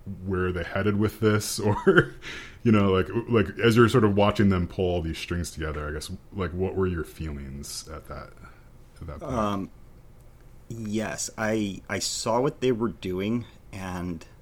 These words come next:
Speaker 2: there's this great thing about being D M or G M, because there's, like,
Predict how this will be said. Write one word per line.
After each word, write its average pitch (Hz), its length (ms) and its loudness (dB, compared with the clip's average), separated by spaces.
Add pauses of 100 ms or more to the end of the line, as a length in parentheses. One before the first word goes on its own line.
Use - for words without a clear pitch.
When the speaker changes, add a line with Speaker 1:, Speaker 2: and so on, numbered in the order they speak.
(1500)
Speaker 2:
there's 131 180 2
this 143 160 0
great 170 220 0
thing 135 180 4
about 104 380 2 (220)
being 98 380 -2 (220)
D 95 400 -6
M 90 380 -6 (460)
or 101 80 -12
G 95 260 -6
M, 85 240 -6 (540)
because 107 280 -4
there's, 110 240 -2
like, 110 280 0